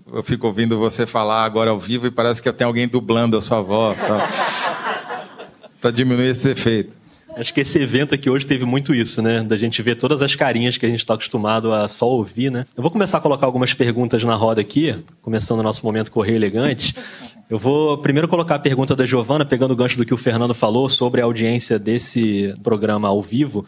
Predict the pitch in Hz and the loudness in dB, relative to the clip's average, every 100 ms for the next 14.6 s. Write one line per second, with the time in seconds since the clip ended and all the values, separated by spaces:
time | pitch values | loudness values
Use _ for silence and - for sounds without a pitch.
0 | _ 110 110 117 117 117 113 110 113 120 | _ -2 0 2 2 2 0 0 0 0
1 | 135 139 127 131 131 123 135 147 151 165 | 2 2 2 0 0 0 0 0 0 0
2 | 160 160 165 175 170 180 170 - - 165 | 0 0 0 0 -2 -6 -6 -4 -2 0
3 | 185 175 - 185 196 208 165 135 135 127 | 0 0 -2 -4 -2 0 0 2 0 0
4 | 120 123 139 120 123 120 135 131 117 113 | -2 0 2 2 2 2 0 0 -2 -2
5 | - - - - - 113 117 120 - 123 | -14 -20 -20 -10 0 2 2 2 2 2
6 | 135 - 165 135 131 131 160 120 117 110 | 0 0 0 0 2 2 2 0 0 -2
7 | 120 120 123 - 151 160 143 139 139 127 | 0 -2 0 0 0 0 0 0 0 2
8 | 131 120 127 135 117 120 156 165 156 170 | 2 2 2 2 2 2 2 2 2 0
9 | 170 - - 139 - 175 175 165 165 165 | -2 -6 -4 -2 0 -2 0 0 0 -2
10 | - 180 165 165 165 156 156 147 123 131 | 0 0 2 0 0 0 0 -2 0 2
11 | 160 160 165 - - - 123 - 135 135 | 0 0 -4 -4 -16 -10 -8 0 0 2
12 | 127 - 143 139 139 123 135 139 139 143 | 0 0 0 0 0 2 0 2 2 2
13 | 139 123 143 147 113 - 139 143 131 - | 0 0 -2 0 -2 0 -2 0 -4 0
14 | 135 127 - 120 113 | 0 2 2 2 0